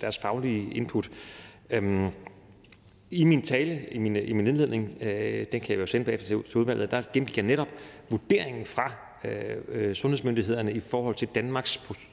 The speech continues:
Danmarks situation, skulle der opstå en blodbåren, øh, epidemi. Øh, så, så den vurdering, den har man foretaget, og den redegjorde jeg sådan i korte træk for, øh, her i min, min tale. Den kan jeg jo sende videre til ordførerne.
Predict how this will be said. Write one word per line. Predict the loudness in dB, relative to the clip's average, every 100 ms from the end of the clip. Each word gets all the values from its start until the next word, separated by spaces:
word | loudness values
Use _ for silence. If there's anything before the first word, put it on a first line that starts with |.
| -8 -4
Danmarks | -2 -2 0
situation, | 0 2 0 0 0 -4 -6
skulle | -4 0 4 4
der | 4
opstå | 0 -2 0 0
en | 0 -2 -4 -16 -2
blodbåren, | 4 6 6 0 0 -4 -6
øh, | -4 -2
epidemi. | -2 0 0 -2 -8 -20 -20 -20 -10
Øh, | -6 -6 -6
så, | -4 -4
så | -2 -2
den | 0
vurdering, | 0 0 0 -2 -2
den | -2 -2
har | -4
man | -4
foretaget, | 0 0 2 0
og | 0
den | -2 -4 -2
redegjorde | -2 0 -4
jeg | -2
sådan | -4 -4 -10 -12 -10
i | -8 -8 -10
korte | -2 0 0
træk | -2 -6
for, | -4 -6 -6 -20 -20 -20 -6
øh, | -2 -2 0
her | 0
i | 0
min, | 0 -2 -4
min | -6
tale. | -4 -4
Den | -4
kan | -4
jeg | -6
jo |
sende | -4 -4
videre | -4 -4
til | -4
ordførerne. | -6 -6 -8